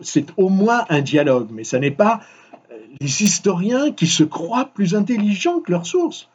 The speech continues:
Mais, mais, mais nos, nos, nos meilleures interprétations dans dix ans, elles seront dépassées, et la source restera. Donc voilà, typographiquement, on a, on a voulu dire cela.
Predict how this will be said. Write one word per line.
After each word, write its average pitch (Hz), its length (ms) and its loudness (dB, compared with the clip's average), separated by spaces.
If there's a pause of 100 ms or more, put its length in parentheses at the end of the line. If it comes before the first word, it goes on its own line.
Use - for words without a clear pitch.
(720)
Mais, 175 220 0
mais, 170 260 2
mais 156 160 0
nos, 151 220 2
nos, 156 320 2
nos 143 260 0
meilleures 180 460 0
interprétations 151 720 -2
dans 139 160 -2
dix 175 300 0
ans, 180 140 2
elles 135 100 -4
seront - 160 -10
dépassées, 254 580 -2 (420)
et 151 80 4
la 135 120 2
source 170 340 0
restera. 254 640 -4 (640)
Donc 202 220 0
voilà, 214 300 2
typographiquement, 220 840 -2
on 240 120 0
a, 175 140 2
on 170 120 4
a 190 60 2
voulu 175 220 2
dire 156 200 0
cela. 269 300 -4